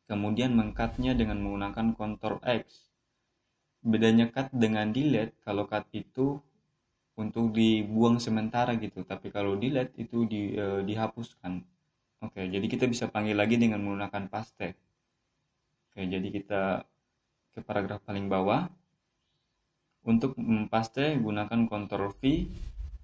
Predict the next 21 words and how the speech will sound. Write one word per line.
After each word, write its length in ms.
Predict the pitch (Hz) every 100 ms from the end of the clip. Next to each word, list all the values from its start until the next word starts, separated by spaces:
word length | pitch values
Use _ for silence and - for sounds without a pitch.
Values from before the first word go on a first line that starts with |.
| - -
Oke, 240 | - 92
selanjutnya 560 | - 113 113 147 160 139
jika 320 | 117 117 117
kamu 160 | 120 123
mengulangkan 640 | 120 113 110 107 107 107
kesalahan, 720 | 110 110 110 139 110 120 151 - _ _ _ _
terus 160 | 113 -
kamu 240 | 104 110
pengen 320 | 107 107 104
mengulangnya, 560 | 104 101 110 143 123 113
kamu 240 | 107 107
bisa 160 | 113 107
menggunakan 480 | 107 104 98 107 101
Ctrl 480 | 104 98 104 101 101
Z. 320 | 117 107 - _ _ _ _ _ _ _ _ - - -
Itu 240 | 110 110
untuk 400 | 110 113 107 - -
undo, 400 | 117 113 95 92
jadi, 480 | 95 95 107 101 101
eh, 40 |
mengulang 680 | 98 98 101 104 110 107 113